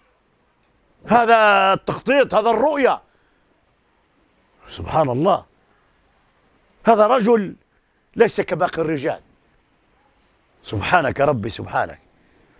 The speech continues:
فقام به كل هذه الإجراءات، وسنرى إن شاء الله تبارك وتعالى كيف سينفذها وكيف سيكون التنفيذ،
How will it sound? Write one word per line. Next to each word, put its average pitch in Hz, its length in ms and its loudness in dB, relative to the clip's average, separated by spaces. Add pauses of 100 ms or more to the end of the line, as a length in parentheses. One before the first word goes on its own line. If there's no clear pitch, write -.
(640)
فقام 240 540 2
به 196 420 -4 (320)
كل 220 300 -4
هذه 220 380 2
الإجراءات، 175 720 -2 (1400)
وسنرى 190 600 2
إن 180 40 -4
شاء 180 220 2
الله 175 120 0
تبارك 180 380 0
وتعالى 175 440 0
كيف 202 420 -2
سينفذها 170 1040 -6 (640)
وكيف 202 500 0
سيكون 196 520 -2
التنفيذ، 165 680 -4